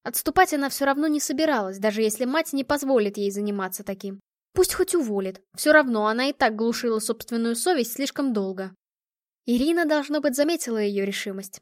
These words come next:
или просто догадалась, что будет дальше, прекрасно зная свою дочь. Но и она отступать не собиралась. «Мы его поищем», сказала Ирина. Я действительно доверю это Раде.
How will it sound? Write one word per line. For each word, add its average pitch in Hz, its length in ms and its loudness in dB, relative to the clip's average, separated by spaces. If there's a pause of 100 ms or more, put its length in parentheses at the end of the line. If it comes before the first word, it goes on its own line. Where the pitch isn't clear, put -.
или 311 160 0
просто 302 300 2
догадалась, 254 540 6
что - 240 2
будет 277 300 -2
дальше, 208 360 -2
прекрасно 226 600 -2
зная 226 320 0
свою 226 300 -2
дочь. 190 340 -8 (300)
Но 294 100 2
и 359 100 6
она 330 300 4
отступать 214 420 -4
не 226 80 -4
собиралась. 220 680 -4 (1120)
«Мы 294 200 4
его 302 200 2
поищем», 220 680 -2 (400)
сказала 214 500 -2
Ирина. 214 400 -4 (380)
Я 254 160 6
действительно 269 560 -2
доверю 254 380 2
это 240 220 0
Раде. 214 340 -4